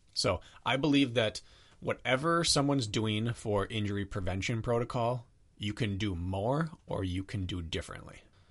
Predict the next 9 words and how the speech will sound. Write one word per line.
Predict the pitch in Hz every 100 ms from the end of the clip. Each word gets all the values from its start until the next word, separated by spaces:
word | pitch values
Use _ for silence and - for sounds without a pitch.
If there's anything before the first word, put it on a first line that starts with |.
| _
So | - 120 95 -
if | 107 101
you're | 104 95 87
not, | 104 113 - -
if | - -
you're | 113
not | 113 120
doing | - 127 113
weighted | 107 120 123 123